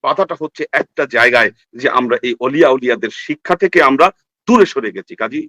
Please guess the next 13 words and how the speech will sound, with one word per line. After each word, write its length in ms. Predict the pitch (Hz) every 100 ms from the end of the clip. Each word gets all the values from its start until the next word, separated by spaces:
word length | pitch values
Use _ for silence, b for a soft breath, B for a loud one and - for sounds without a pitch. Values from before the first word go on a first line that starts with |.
| -
যুব 220 | 107 123
সমাজকে 460 | - 123 135 -
বলবো, 460 | 131 110 123 147 196 - _ _ _ _ -
আপনারা 540 | 127 - 151 175 196 - _ _ _
এই 220 | - 175 220
শিক্ষার 500 | - 165 - - 196
দিকে 280 | - 175
ফিরে 320 | 165 - 135 185
আসুন। 380 | 202 - 247 254 _ _ _
ফিরে 280 | - 208 240
না 140 | 208 175
আসা 460 | 254 277 - 330
পর্যন্ত 680 | 330 240 175 208 208 -